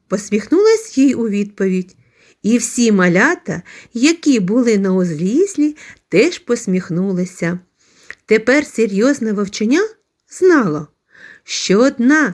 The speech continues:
чарівна посмішка дарує всім гарний настрій. І в тебе, друже,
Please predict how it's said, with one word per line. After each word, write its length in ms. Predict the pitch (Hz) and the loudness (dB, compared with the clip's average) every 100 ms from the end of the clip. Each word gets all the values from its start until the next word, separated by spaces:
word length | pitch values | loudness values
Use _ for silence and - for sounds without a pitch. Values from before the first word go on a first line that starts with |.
| _ | _
чарівна 540 | - 165 208 233 220 214 | -6 -2 0 -2 -2 -4
посмішка 840 | 214 269 427 - 208 - - 165 - - - - | -2 -2 0 -2 -4 -4 -8 -8 -10 -16 -20 -10
дарує 580 | 160 202 233 427 403 370 | 0 4 6 6 4 2
всім 460 | - - 247 427 - _ _ | -4 -4 0 0 -2 _ _
гарний 640 | 208 190 190 208 240 392 427 | -8 -2 0 2 2 2 2
настрій. 600 | 294 240 - 233 240 247 _ _ _ _ _ _ _ _ - _ _ | 0 0 -4 -6 -6 -8 _ _ _ _ _ _ _ _ -20 _ _
І 140 | 247 285 | 0 0
в 60 | |
тебе, 420 | - 392 392 220 | 2 2 4 2
друже, 580 | 208 196 240 202 156 151 | 0 0 -2 -4 -4 -8